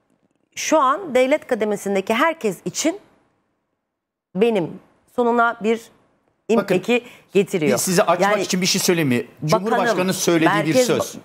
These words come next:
Speaker 2: Bakın söze
Speaker 1: Bankası
Speaker 2: bakın ya.
Speaker 1: Başkanım.
Speaker 2: Ee, Selahattin
Speaker 1: Savcılarım.
Speaker 2: Demirtaş'ın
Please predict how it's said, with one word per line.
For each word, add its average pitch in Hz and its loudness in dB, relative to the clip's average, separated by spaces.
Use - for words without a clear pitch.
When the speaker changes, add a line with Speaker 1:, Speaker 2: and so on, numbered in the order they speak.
Speaker 2:
Bakın 170 -2
söze 202 0
Speaker 1:
Bankası 208 0
Speaker 2:
bakın 226 0
ya. 190 -2
Speaker 1:
Başkanım. 190 -2
Speaker 2:
Ee, 135 2
Selahattin 196 0
Speaker 1:
Savcılarım. 220 2
Speaker 2:
Demirtaş'ın 190 0